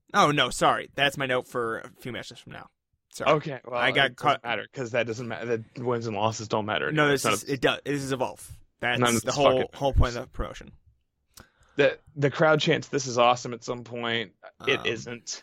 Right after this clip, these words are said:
Speaker 2: It's not. It's not awesome.
Speaker 1: The crowd chants, "At Player Uno, you're dummy thick."
Speaker 2: They, I'm sorry, they do what?
Speaker 1: <laughs> What? Um, I thought this match was fine.
Speaker 2: <laughs> Taylor's gonna give, uh, s-, uh,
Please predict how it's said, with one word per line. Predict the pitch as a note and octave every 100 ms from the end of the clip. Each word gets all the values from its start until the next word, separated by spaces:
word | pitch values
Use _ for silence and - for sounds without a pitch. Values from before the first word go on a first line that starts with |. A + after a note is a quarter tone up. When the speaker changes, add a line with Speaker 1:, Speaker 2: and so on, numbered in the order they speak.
| _
Speaker 2:
It's | B2 A#2 B2+
not. | A2 G2+ G2+ G2
It's | G2
not | A#2 A2
awesome. | G2+ G2 - F#2+
Speaker 1:
The | G2 B2 F2 - -
crowd | C3 A#2
chants, | B2 A#2+ - - _ - -
"At | A#2
Player | B2 A2 G#2+
Uno, | A2+ A2+
you're | A#2 A#2+
dummy | A#2 A2+
thick." | - A2+ C3 - _ _ _ _ _ _ _ _ _ _ -
Speaker 2:
They, | C#3 B2 A#2
I'm | B2+ B2
sorry, | C3
they | A#2
do | A#2
what? | A2+ B2+ C#3+ -
Speaker 1:
<laughs> | - -
What? | C#3+ - - F#3 _ _ _ _ _ _ _ _ _ _
Um, | A2 C3+ C3 B2 A2+ B2 - _ _ _ _ _ _ _ _ _ _ -
I | A#2+
thought | C#4+
this | C#3
match | A#2+ -
was | -
fine. | G#2 - _ _ - - -
Speaker 2:
<laughs> | - - - - - - - D3 - - -
Taylor's | E3 D3+ E3
gonna | D#3 C3
give, | B2+ A#2 A2+ A#2
uh, | - A2+ G#2+
s-, | G#2 -
uh, | B2+ A#2 G2+ A#1 B1